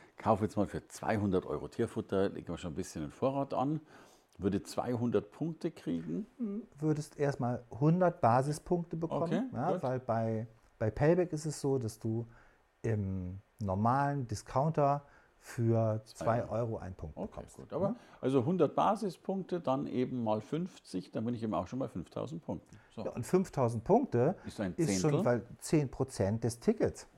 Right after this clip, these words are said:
Speaker 1: Wow.
Speaker 2: Ja.
Speaker 1: Also habe ich schon mal die Flugstrecke, bis London bin ich schon gekommen, irgendwie, so grob, ne? Wenn,
Speaker 2: Ja,
Speaker 1: wenn wir es mal,
Speaker 2: genau.
Speaker 1: mal so sehen. Ja. Und, und, und, und wenn's zehn Prozent sind, dann kann man ja wirklich hochrechnen und sagen, mal zehn sind's eben zweitausend Euro.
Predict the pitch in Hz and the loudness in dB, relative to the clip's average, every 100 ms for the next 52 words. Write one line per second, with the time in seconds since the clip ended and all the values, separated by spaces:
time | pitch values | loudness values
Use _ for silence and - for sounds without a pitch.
0 | - 143 180 - - _ - 90 98 98 | -2 0 2 -2 -12 _ -6 -4 -4 -6
1 | - - - - - 117 117 123 113 101 | -12 -20 -20 -8 0 2 2 6 6 6
2 | - 120 - 113 - 107 98 - - - | 0 -4 4 2 6 6 6 0 -18 -20
3 | - - 110 110 151 185 151 147 123 131 | -18 2 6 12 12 12 8 6 6 4
4 | 117 101 71 - - 107 95 76 76 67 | 4 2 0 -8 2 4 6 2 -4 0
5 | 90 107 107 85 110 147 151 120 113 107 | 6 10 12 10 12 12 12 12 12 10
6 | 110 107 110 - 101 92 101 85 95 85 | 10 12 12 12 10 8 2 2 -2 -6
7 | 95 95 - - - - 160 165 147 - | -2 -2 -2 -10 -16 -2 4 8 6 6
8 | 139 120 - 131 127 113 - 135 110 110 | 4 4 4 6 8 6 4 4 6 4
9 | - 143 202 - 123 123 170 - - - | 6 6 6 2 4 4 2 -6 -20 -6
10 | 117 131 131 123 107 113 113 - 104 117 | -4 2 4 6 4 2 0 4 6 6
11 | 131 135 117 107 113 110 117 107 98 101 | 0 0 0 4 6 6 4 2 4 4
12 | - - 104 120 127 117 120 - 107 98 | 2 0 2 4 2 2 0 0 -2 -2
13 | - - 95 117 - 104 104 98 82 107 | -4 -2 0 0 2 4 4 -2 0 2
14 | 120 | 2